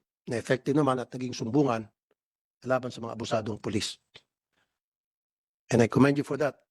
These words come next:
General Sermonia. At sabi ko sa kanya kanina, Mister Chair, anong problema, anong nangyari? Ba't nagkakaganito ang ating kapulisan?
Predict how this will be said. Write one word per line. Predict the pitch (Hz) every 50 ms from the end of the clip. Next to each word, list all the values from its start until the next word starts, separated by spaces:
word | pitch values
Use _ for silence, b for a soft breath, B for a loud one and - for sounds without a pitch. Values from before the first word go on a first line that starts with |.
| _
General | - 123 120 117 113
Sermonia. | - 120 117 131 127 127 123 107 - _ _ _ _ _ _ _ _ _ _ _ _ _ _ _ _ _ _ _ _ _ _ _ _ _ -
At | - 135 - - -
sabi | - - 147 131 135 143
ko | - 151
sa | 135 - -
kanya | 151 147 147
kanina, | - 151 147 160 160 160 156 147 143 - _ _ _ _ _ _ _ _ _ 151
Mister | - - 139
Chair, | 123 - - 160 127 - _ _ _ _ _ _ _ _ _ _ _ _ _ _ _ _ _ _ _ _ - - 156
anong | 180 208 208 196 202 -
problema, | 156 156 135 131 160 165 156 147 139 139
anong | 143 165 185 180
nangyari? | 160 147 127 120 113 110 110 113 127 110 - _ _ _ _ _ _ _ _ _ _ -
Ba't | 143 - -
nagkakaganito | 135 - 139 - 135 127 120 120 -
ang | 135 123 131
ating | - 123
kapulisan? | 117 113 - 117 107 - - 143 113 101 98